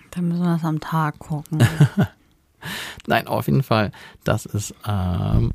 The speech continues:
Speaker 2: ein kleines, schönes Meisterwerk von Woody Allen. Kann ich nur empfehlen, Midnight in Paris. Ich glaub, das gibt's auch irgendwo zum Streamen, weiß ich nicht, nicht so genau.
Speaker 1: Also ich liebe ja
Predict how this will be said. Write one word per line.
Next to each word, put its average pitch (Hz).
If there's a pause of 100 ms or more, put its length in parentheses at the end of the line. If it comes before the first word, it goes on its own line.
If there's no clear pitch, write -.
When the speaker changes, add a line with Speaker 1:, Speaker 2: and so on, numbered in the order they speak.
(100)
Speaker 2:
ein 85 (160)
kleines, 131
schönes 104 (140)
Meisterwerk 95
von 101 (160)
Woody 156
Allen. 113 (100)
Kann -
ich 80
nur 127
empfehlen, 90
Midnight 110
in 110
Paris. -
Ich -
glaub, 151
das -
gibt's -
auch -
irgendwo 110
zum 104
Streamen, 117
weiß 107
ich -
nicht, 104
nicht -
so 92
genau. 92 (460)
Speaker 1:
Also 208
ich 185
liebe 202
ja 160